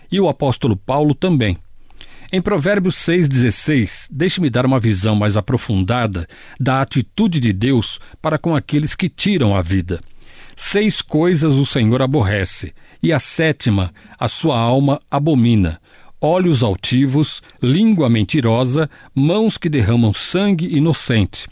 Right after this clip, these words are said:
Deus odeia pessoas que derramam sangue inocente. Existe algo mais inocente que uma criança? Existe algo mais inocente do que uma criança protegida, escondida em segurança no ventre de sua própria mãe?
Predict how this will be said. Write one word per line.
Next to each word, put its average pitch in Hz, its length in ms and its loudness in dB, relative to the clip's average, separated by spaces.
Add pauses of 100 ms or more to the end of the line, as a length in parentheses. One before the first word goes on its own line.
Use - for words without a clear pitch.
(500)
Deus 160 340 2
odeia 151 580 2
pessoas 139 600 -2
que - 100 -6
derramam 127 460 2
sangue 147 480 0
inocente. 131 760 0 (520)
Existe 170 420 0
algo 147 260 2
mais 123 340 2
inocente 127 640 0
que 131 140 -4
uma 110 140 2
criança? 101 580 -2 (560)
Existe 156 460 0
algo 151 280 2
mais 131 420 2
inocente 131 600 0
do 107 140 -2
que - 100 -6
uma 127 140 2
criança 113 460 -2
protegida, 110 920 -2 (300)
escondida 131 720 0
em 120 60 4
segurança 131 640 -2
no 135 160 2
ventre 123 500 0
de 104 160 -2
sua 127 240 -2
própria 135 460 -4
mãe? 131 280 0